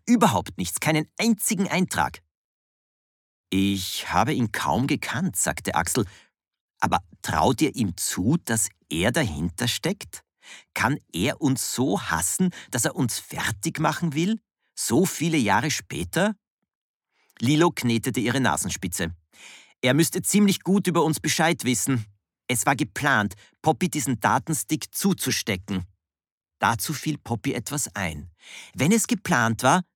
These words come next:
dann war aber auf einmal alles anders, von einer Minute zur anderen.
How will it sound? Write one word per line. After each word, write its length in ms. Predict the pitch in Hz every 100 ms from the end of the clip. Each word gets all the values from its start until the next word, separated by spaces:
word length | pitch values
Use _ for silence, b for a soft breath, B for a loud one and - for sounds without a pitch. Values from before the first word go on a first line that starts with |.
| _ _ _
dann 200 | 135 131
war 240 | 143 180
aber 200 | 160 156
auf 140 | - 120
einmal 340 | - 107 127 151
alles 280 | - 135 156
anders, 500 | - 165 196 135 95 - B
von 180 | - 143
einer 280 | - 113 175
Minute 380 | 196 175 156 -
zur 240 | - 190
anderen. 480 | 151 214 175 113 95